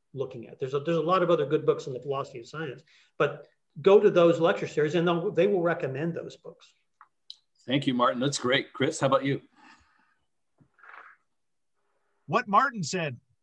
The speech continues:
Speaker 3: I think, <laughs> I think that's a pretty much the best way we could do it. That's it. Um, listening is a great thing because many of us have commutes. Many of us can turn it on and listen to it as we're going about the house. Um, the other one that came to mind, and I, I do mean exactly what I said, what Martin said, that, that's it.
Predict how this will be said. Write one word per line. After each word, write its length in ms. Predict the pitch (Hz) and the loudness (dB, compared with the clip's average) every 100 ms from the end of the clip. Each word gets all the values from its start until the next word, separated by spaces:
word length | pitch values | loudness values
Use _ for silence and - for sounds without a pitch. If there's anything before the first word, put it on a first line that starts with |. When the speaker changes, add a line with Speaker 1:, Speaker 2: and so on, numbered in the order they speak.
| _ - | _ -4
Speaker 3:
I 120 | - | -2
think, 220 | 247 233 | -2 -2
<laughs> 800 | 156 - - - 247 - - - | -4 -4 -10 -4 -4 -4 -18 -4
I 100 | 247 | -2
think 200 | 277 269 | -2 -2
that's 180 | 254 226 | -2 -2
a 60 | |
pretty 320 | 202 - 277 143 | -6 -6 -8 -4
much 180 | 247 - | -4 -4
the 100 | 226 | -6
best 280 | 180 190 - | -6 -6 -4
way 160 | 240 - | -2 -2
we 120 | 247 | -8
could 140 | 220 160 | -10 -8
do 120 | 226 277 | -8 -8
it. 100 | 127 _ - _ _ - | -10 _ -20 _ _ -2
That's 260 | 233 - | 0 0
it. 240 | 240 262 - _ _ _ - | -2 -2 -4 _ _ _ 2
Um, 240 | 190 190 196 | 4 2 -2
listening 500 | 220 330 285 269 233 | -2 -2 -4 -4 -2
is 120 | 175 | -2
a 60 | |
great 280 | 170 196 202 | 0 0 0
thing 180 | 214 196 | -2 -2
because 280 | 185 202 160 | -4 -4 -2
many 220 | 208 226 | -2 -2
of 80 | 208 | -2
us 100 | 190 | 0
have 220 | 202 185 | 0 -2
commutes. 460 | - 185 214 226 175 | -4 -4 -4 -6 -4
Many 220 | 190 208 | -2 -2
of 60 | 196 | -4
us 120 | 143 | -6
can 120 | 185 | -6
turn 220 | 143 208 | -4 -4
it 100 | 196 | 0
on 220 | 190 196 | 2 2
and 80 | 185 | 0
listen 260 | 170 190 196 | -4 -4 -4
to 160 | 202 190 | -2 -2
it 60 | |
as 120 | 180 | -2
we're 80 | 156 | -4
going 180 | 156 185 | 0 0
about 220 | 175 165 | 0 -4
the 60 | 156 | -2
house. 420 | 123 180 156 - 165 | 2 2 0 -8 -6
Um, 280 | 156 147 131 - - - | -4 -4 -6 -12 -20 -6
the 100 | 202 | -2
other 160 | 277 349 | 2 2
one 120 | 277 | 0
that 120 | 226 | -2
came 240 | 151 240 208 | -2 -2 0
to 60 | |
mind, 360 | 185 226 190 160 | 4 4 4 0
and 100 | 185 | 0
I, 60 | 202 | 2
I 80 | 202 | 2
do 180 | 202 | 0
mean 240 | 240 220 214 | 0 0 -2
exactly 420 | 156 190 196 196 | -2 0 0 -2
what 120 | 180 | -2
I 80 | 160 | -2
said, 320 | 135 202 175 | 0 0 0
what 160 | 165 226 | 0 0
Martin 320 | 175 202 156 | 2 2 2
said, 360 | 139 196 170 127 | -4 -2 -2 -4
that, 120 | 156 | -6
that's 260 | 147 190 - | -2 -2 0
it. 180 | 202 | -2